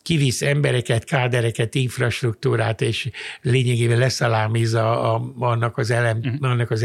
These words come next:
Speaker 1: M S Zp-nek egy jelentős részét. Hát ezzel gyakorlatilag elintézi azt, hogy nem elég a választási vereség kétezer-tízben,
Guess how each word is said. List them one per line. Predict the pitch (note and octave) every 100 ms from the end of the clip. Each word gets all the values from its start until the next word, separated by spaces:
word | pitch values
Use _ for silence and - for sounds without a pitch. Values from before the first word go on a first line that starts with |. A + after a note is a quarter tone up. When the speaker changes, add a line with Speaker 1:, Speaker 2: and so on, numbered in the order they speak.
| A#2
Speaker 1:
M | A2+
S |
Zp-nek | - C3+ A2+ A2
egy | A#2+ A2+ - - - -
jelentős | B2+ C3 A#2 G#2+ A2+ G#2+
részét. | B2+ C3 C#3 - D#3 D3+ - - - -
Hát | C#3 -
ezzel | D#3 D3+ C#3+
gyakorlatilag | B2+ D3+ D#3 D3 C#3 C3 C#3 B2+
elintézi | C#3 C#3 B2 A#2+ C3 B2 A#2 B2+
azt, | C3+ D3 -
hogy | C3 A#2+ - - -
nem | C3+ F3
elég | C#3+ B2+ A#2+
a | A#2+
választási | C#3+ B2 A2 - A2+ -
vereség | A#2+ B2+ A2+ - A2+
kétezer-tízben, | - B2 A#2+ A#2+ A#2 A2+ - C3+ B2+ B2+ C#3